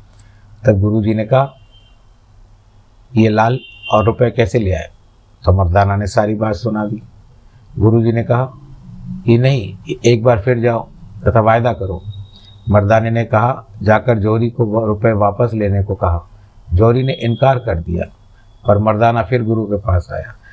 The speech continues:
इस प्रकार जोरी लेता नहीं, गुरुजी भी देते, लेते नहीं, लेते थे। गुरु भी नहीं ले रहे और वो जोरी भी नहीं लेता है। मर्दाना भी थक गया, इधर उधर थक कर घबरा गया, जोरी के घर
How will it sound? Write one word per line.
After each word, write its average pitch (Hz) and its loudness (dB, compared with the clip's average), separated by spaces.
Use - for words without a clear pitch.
इस - 2
प्रकार 120 2
जोरी 113 0
लेता 110 0
नहीं, 113 -6
गुरुजी 101 2
भी 107 0
देते, 107 0
लेते 113 -2
नहीं, 117 -2
लेते 113 2
थे। 117 -10
गुरु 113 4
भी 123 2
नहीं 127 0
ले 127 2
रहे 127 0
और 104 0
वो 98 0
जोरी 107 0
भी 131 -4
नहीं 127 -2
लेता 120 -2
है। 120 -8
मर्दाना 123 4
भी 120 -2
थक 110 -2
गया, 113 2
इधर 113 2
उधर 110 0
थक 135 2
कर 131 4
घबरा 113 2
गया, 110 -6
जोरी 123 4
के 117 0
घर 117 2